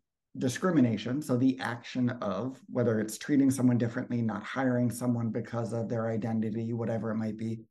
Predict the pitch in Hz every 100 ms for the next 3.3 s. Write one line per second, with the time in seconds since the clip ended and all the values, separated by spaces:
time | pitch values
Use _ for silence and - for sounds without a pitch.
0 | _ - 127 139 143 143 156 135 123 -
1 | 120 117 113 101 101 101 90 - 123 -
2 | - - - - 120 120 120 131 131 139
3 | 143 -